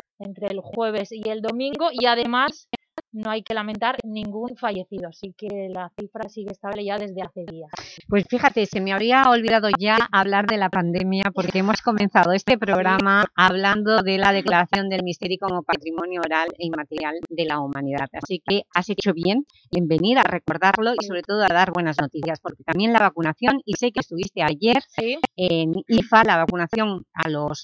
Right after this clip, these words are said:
Speaker 2: mayores de cincuenta años también ha comenzado y todo muy bien, muy buena organización.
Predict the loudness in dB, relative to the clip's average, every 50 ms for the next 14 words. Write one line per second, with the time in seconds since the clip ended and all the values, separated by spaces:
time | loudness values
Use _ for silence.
0 | -2 -2 0 0 -2 -2 -2 -2 -2 -2 -2 -2 -4 -4 -2 -2 0 2 4 4
1 | 2 2 0 -4 -4 -4 -6 -2 0 0 -2 0 -2 -4 -4 -4 -4 -2 0 2
2 | 2 2 0 -2 -4 -6 -6 -8 -6 -4 -2 0 0 0 0 0 -2 0 0 0
3 | 0 0 -2 -4 -6 -6 -4 -2 2 4 4 4 4 4 2 2 2 2 0 2
4 | 2 0 0 0 -2 -4 -4 -2 -2 -2 -2